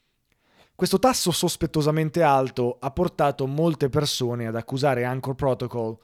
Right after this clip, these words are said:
di essere uno schema Ponzi e onestamente non sono così lontana dalla realtà. Ora vi spiego come funziona usando un'analogia ottima che ho trovato sul web.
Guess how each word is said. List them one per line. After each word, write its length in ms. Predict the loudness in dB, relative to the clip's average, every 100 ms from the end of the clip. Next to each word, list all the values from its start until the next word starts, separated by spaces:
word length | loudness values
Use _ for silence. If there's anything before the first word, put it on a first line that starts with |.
| _ _ _ -4
di 140 | 2
essere 320 | 2 4 0
uno 160 | 0 -2
schema 380 | -4 -2 -2 -2
Ponzi 580 | -2 -2 -2 -4 -4 -6 _ _ -4
e 180 | 0 2
onestamente 680 | 0 0 0 0 -2 -4
non 120 | -4
sono 300 | -2 0 0
così 260 | -2 -2 -2
lontana 400 | -2 -4 -4 -6
dalla 180 | -6 -6
realtà. 420 | -8 -12 -18 -20 _ _ _ _ _ _ _ 0
Ora 200 | 2 2
vi 80 | -2
spiego 300 | 0 2 4
come 180 | 4 2
funziona 400 | 2 0 2 2
usando 640 | 2 2 2 2 2 0 -4
un'analogia 720 | -2 0 0 0 2 4 4
ottima 560 | 2 2 0 0 0 -2
che 100 | -4
ho 80 |
trovato 340 | 0 0 0 -4
sul 220 | -8 -8
web. 400 | -8 -10 -12